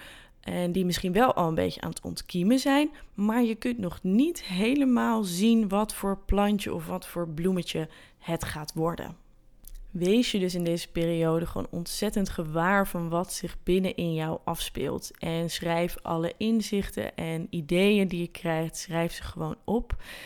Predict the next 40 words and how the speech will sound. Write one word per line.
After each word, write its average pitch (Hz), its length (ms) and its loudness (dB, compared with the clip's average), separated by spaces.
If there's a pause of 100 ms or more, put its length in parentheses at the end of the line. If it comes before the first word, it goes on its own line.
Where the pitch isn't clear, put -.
(200)
Eh, 165 160 -4
maar 170 200 0
probeer 190 420 4
vooral 175 560 4
ook 180 320 0
ontvankelijk 180 800 -2
te - 80 -8
blijven 165 300 0
voor 165 140 -2
wat 160 180 -4
zich - 220 -6
aandient, 196 600 2 (240)
wat 170 180 -4
er 180 60 -2
misschien 180 240 -4
op 180 80 -4
je 196 100 -4
pad 240 360 0
komt. 185 360 -4 (340)
Het - 320 -4 (180)
is 240 320 0
een - 180 -2
ideale 170 460 0
periode 165 640 0 (240)
om 185 220 4
richting 165 420 -2
te - 80 -14
bepalen 165 420 -6
voor - 160 -10
het 165 100 -10
komende 165 320 -4
jaar, 165 240 -4
om 185 240 0
doelen 180 280 2
te - 80 -12
stellen, 165 280 -4
om 170 60 -6
intenties 175 720 -4
te 170 100 -8
stellen. 160 360 -4